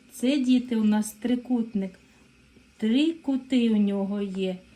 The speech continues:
До яких подібних предметів є трикутник?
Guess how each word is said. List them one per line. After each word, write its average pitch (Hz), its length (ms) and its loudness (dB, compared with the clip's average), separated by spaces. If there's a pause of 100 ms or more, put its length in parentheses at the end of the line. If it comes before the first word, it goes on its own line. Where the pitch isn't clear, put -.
(300)
До 220 120 0
яких 294 300 2
подібних 214 600 2 (300)
предметів 214 640 2 (200)
є 196 200 -6
трикутник? 190 680 -6